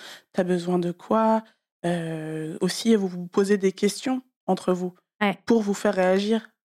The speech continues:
Speaker 1: d'une
Speaker 2: Ouais.
Speaker 1: certaine manière et vous permettre d'évoluer. Et aussi,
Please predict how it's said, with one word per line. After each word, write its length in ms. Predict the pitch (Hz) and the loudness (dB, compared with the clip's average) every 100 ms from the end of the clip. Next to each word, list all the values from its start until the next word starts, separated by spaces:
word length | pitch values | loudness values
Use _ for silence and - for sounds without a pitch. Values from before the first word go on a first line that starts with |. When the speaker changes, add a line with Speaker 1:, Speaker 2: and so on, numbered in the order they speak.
| - | -2
Speaker 1:
d'une 80 | 214 | 0
Speaker 2:
Ouais. 40 | |
Speaker 1:
certaine 300 | 185 190 185 | 0 0 0
manière 260 | 175 180 170 | 0 0 0
et 100 | 180 | 0
vous 180 | 196 196 | 0 0
permettre 380 | 190 196 220 208 | -2 0 0 2
d'évoluer. 540 | 190 196 214 196 180 - - - - | 0 2 2 2 -2 -8 -18 -18 -2
Et 60 | 196 | 0
aussi, 340 | 196 311 262 | 2 2 0